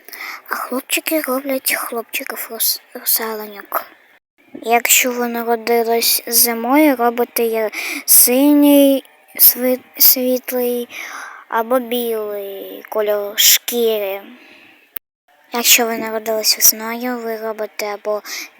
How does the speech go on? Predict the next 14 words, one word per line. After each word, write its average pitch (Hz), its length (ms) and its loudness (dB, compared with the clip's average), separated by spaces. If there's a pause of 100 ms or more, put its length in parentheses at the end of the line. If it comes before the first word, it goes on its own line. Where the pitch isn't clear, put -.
(360)
світло-зелену 220 1200 -2
шкіру, 311 520 -2 (420)
або 233 500 2 (440)
бежеву 214 880 -4
шкіру. 208 560 0 (560)
А 240 60 -2
якщо 240 680 2
осенью 277 880 0
ви 233 260 -8
народились, 214 800 -8 (360)
робите 240 640 -4
помаранчеву 233 1400 -2 (560)
або 269 520 4 (120)
рожеву. 226 800 -4